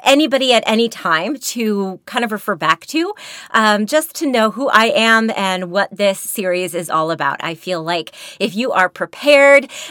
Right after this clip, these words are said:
and everything is laid out, then, you know, your viewers will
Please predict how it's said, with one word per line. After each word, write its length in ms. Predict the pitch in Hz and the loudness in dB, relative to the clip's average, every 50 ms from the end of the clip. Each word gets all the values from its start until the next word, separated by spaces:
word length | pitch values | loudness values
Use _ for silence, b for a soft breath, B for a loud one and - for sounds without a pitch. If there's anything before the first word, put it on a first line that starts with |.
| B B | B B
and 360 | 208 202 196 190 185 190 185 | 0 2 4 4 4 2 2
everything 400 | 208 226 226 254 240 247 226 208 | 0 -2 -2 -2 -2 -2 -2 -2
is 100 | 185 165 | -4 -4
laid 240 | 175 185 180 180 180 - | -4 -4 -4 -4 -2 -2
out, 340 | - 226 226 240 247 240 - - | 0 2 4 4 4 2 -2 -6
then, 460 | 190 185 180 196 190 185 180 180 185 190 | -10 -6 -2 0 2 2 0 0 -4 -6
you 180 | - 202 185 | -8 -8 -6
know, 160 | 165 160 160 | -4 -2 -2
your 380 | 160 160 165 165 165 170 175 170 B B B B B B B B | -2 -2 -2 -2 0 0 -2 -2 B B B B B B B B
viewers 800 | 208 208 208 240 302 330 349 349 349 349 349 330 - - - - | -10 -6 -2 0 0 0 0 0 -2 -2 -4 -4 -6 -6 -8 -8
will 520 | 220 226 233 254 247 254 247 240 240 - | -8 -2 0 2 4 4 2 2 0 -2